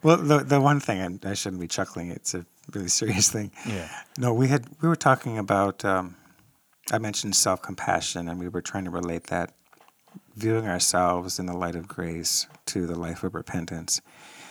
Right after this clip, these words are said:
Speaker 1: And the one thing I wouldn't want to sort of let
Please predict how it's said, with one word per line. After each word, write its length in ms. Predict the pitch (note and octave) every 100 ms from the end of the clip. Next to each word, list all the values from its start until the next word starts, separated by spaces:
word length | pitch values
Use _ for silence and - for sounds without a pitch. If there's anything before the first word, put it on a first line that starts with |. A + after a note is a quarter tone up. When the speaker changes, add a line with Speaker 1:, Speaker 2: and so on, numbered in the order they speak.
| - - _
Speaker 1:
And 400 | B2 A#2+ A2+ G#2+
the 80 | A2
one 220 | G#2+ B2+
thing 200 | - A2+
I 80 | G2+
wouldn't 380 | F#2+ G2 G2 G2
want 200 | F2+ F2
to 320 | - F#2 F2 - _ _ _ _
sort 280 | - - F#2+
of 140 | F#2
let 220 | F2+ E2+